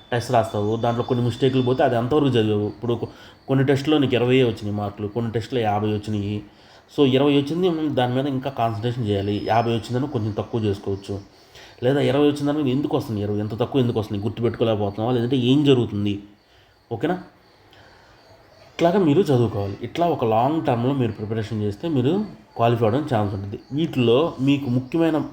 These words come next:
పాయింట్స్ ఏంటంటే, సిలబస్ ముఖ్యమైనది. మీరు ఏ సిలబస్ చదవాలనేది మీకు చాలా ఇంపార్టెంట్. సిలబస్ తర్వాత ప్రీవియస్ పేపర్స్ చాలా ఇంపార్టెంట్.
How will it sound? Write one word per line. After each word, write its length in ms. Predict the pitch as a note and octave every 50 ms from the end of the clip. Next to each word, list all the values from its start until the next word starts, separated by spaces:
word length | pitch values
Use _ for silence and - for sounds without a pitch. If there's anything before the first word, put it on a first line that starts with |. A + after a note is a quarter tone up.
| - -
పాయింట్స్ 320 | A#2+ A#2 A#2 A#2+ A#2 A2+ A#2
ఏంటంటే, 440 | G#2+ G2+ G#2 G2+ G#2 C#3 E3+ G3+ - - - - - - - - _ _ _ _ _ - - - - - _ _ _ _ _ _ _ - - -
సిలబస్ 440 | - C#3 D3 F3 E3 E3+ D#3+ E3 -
ముఖ్యమైనది. 540 | F3+ C#3 A#2 - - A#2 G#2+ G#2 G2+ G2 - - - - A2
మీరు 120 | A2+ A2
ఏ 340 | A2+ A2 A#2 B2+ C#3 D#3 D3+
సిలబస్ 400 | D3+ D3+ C3+ C3 C3+ C3 C3+ -
చదవాలనేది 540 | A2+ A2 A2+ A2 G#2+ G#2+ G#2+ G#2 G#2+ A#2 C#3+
మీకు 320 | C3 A#2+ A2+ A#2 C#3 C#3 - - - A#2
చాలా 160 | G2+ G#2 G#2+
ఇంపార్టెంట్. 500 | G2+ F#2+ G2 G#2 G#2 - G2 F#2+ G2 - - - - _ _ _ _ - - - - - - - - - - - -
సిలబస్ 480 | - - C3 C3 D3 D#3 E3 D3 - -
తర్వాత 280 | A#2+ G#2+ G#2 G#2 -
ప్రీవియస్ 580 | D3 - - - C3 C#3 D3+ D#3+ D3+ D#3 - -
పేపర్స్ 520 | A#2 G2 F#2 G#2+ G2 - D#3 D#3 - -
చాలా 180 | A2+ G#2 G2+ G2
ఇంపార్టెంట్. 560 | G2 G2 F#2+ G2+ G2 F#2 F#2+ F#2+ F#2+ F#2+ G2